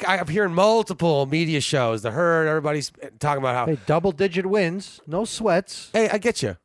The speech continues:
Speaker 1: I get you.
Speaker 2: Uh, do you?
Speaker 1: What I mean is, how good is Teddy Bridgewater if any quarterback, I think, could probably have won those games?
Speaker 2: Jeff?
Speaker 1: Just by
Speaker 2: You
Speaker 1: not
Speaker 2: asked,
Speaker 1: making
Speaker 2: you,
Speaker 1: mistakes.
Speaker 2: you asked how good Teddy Bridgewater is. It's a very simple question.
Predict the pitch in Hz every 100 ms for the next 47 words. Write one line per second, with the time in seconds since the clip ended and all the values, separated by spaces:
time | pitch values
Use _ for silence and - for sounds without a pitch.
0 | _ 202 226 - - 214 240 185 _ _
1 | 127 139 208 262 _ 143 202 214 220 247
2 | 151 127 - - _ _ _ - 233 233
3 | 165 233 202 160 180 208 123 180 156 120
4 | 107 104 101 _ _ - 196 170 - _
5 | _ _ _ _ _ _ _ _ 214 226
6 | 247 - 196 220 180 139 127 - - _
7 | _ _ _ _ _ _ _ _ - 156
8 | - 196 143 - - _ - 170 - 196
9 | 170 180 170 143 147 139 131 165 131 92
10 | - - _ _ _ _ _ _ _ 107
11 | 120 - _ - - 175 190 147 139 107
12 | - _ _ 127 120 143 151 151 160 151
13 | 123 113 104 175 143 - - 120 113 110
14 | 117 113 - 107 98 98 98 87 78 80
15 | 98 90 110 113 - 101 92 - 92 -